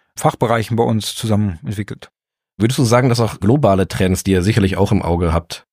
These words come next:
Speaker 2: auch einen Einfluss oder einen größten Einfluss auf Miele X haben? Oder wie bereitet ihr euch darauf vor, auch wirklich am Puls der Zeit zu sein, zu bleiben oder vielleicht einen Schritt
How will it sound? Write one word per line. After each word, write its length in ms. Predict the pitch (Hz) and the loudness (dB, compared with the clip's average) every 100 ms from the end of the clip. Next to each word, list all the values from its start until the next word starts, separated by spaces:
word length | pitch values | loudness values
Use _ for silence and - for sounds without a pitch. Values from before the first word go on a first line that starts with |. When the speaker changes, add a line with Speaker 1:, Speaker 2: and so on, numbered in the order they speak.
| _ | _
Speaker 2:
auch 200 | - 95 | -4 0
einen 80 | 101 | 0
Einfluss 560 | 85 95 107 107 107 - | 2 2 2 0 0 0
oder 320 | 98 92 90 | 2 2 0
einen 460 | - - - 98 82 | -6 -16 -8 -4 -2
größten 340 | 90 113 - | 0 0 2
Einfluss 380 | 117 139 - 139 | 0 2 0 0
auf 160 | 131 139 | 0 2
Miele 240 | 139 135 | 2 2
X 180 | 131 - | 0 0
haben? 300 | 131 160 156 | 0 0 0
Oder 260 | 104 101 | 2 2
wie 80 | 95 | 2
bereitet 380 | 98 90 95 95 | 2 2 2 2
ihr 40 | |
euch 60 | 92 | 0
darauf 200 | 95 90 | 0 0
vor, 240 | - - - _ _ _ _ | 0 0 0 _ _ _ _
auch 240 | - 92 - | -2 0 2
wirklich 240 | 107 101 | 0 2
am 80 | 95 | 0
Puls 260 | - 107 - | 2 0 2
der 140 | 92 | -2
Zeit 420 | - 92 95 - _ _ _ _ | 0 0 0 -4 _ _ _ _
zu 160 | - 107 | -2 0
sein, 400 | 90 95 113 123 | 2 2 4 4
zu 180 | - 90 | 2 2
bleiben 380 | 95 98 117 | 4 4 2
oder 160 | 110 104 | 2 0
vielleicht 480 | - 90 101 101 - | 0 0 0 0 -2
einen 100 | 92 | -4
Schritt 580 | 95 - - - - | -4 -6 -8 -6 -4